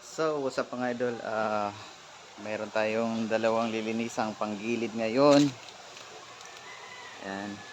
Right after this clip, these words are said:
ito yung ating si Greenie. Ayan, di na po natin pinapakita yung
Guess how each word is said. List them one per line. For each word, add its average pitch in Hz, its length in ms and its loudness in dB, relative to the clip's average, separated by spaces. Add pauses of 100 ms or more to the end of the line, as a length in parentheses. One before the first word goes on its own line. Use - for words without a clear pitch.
(120)
ito 101 160 -6
yung 107 320 2
ating 107 800 4
si - 160 -2 (160)
Greenie. 117 640 6 (1600)
Ayan, 110 400 2
di 110 80 6
na 110 80 8
po 117 160 2
natin 113 400 10
pinapakita 110 560 6
yung 113 560 6